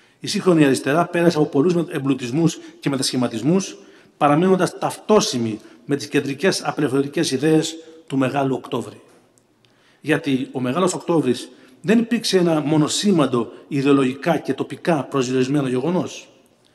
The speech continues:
Υπήρξε η μήτρα πολλών επαναστατικών διαδρομών στον εικοστό αιώνα. Ο Λένιν, ο Τρότσκι,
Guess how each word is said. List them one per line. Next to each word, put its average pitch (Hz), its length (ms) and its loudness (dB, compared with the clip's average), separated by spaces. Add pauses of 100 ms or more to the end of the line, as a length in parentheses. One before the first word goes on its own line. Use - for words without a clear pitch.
(340)
Υπήρξε 196 420 2
η 185 60 8
μήτρα 208 320 2
πολλών 180 600 4 (200)
επαναστατικών 160 760 -2
διαδρομών 165 640 2 (120)
στον - 200 -4
εικοστό 147 360 -2
αιώνα. 107 380 -2 (840)
Ο 151 100 4
Λένιν, 147 480 4 (260)
ο 139 120 -4
Τρότσκι, 151 600 0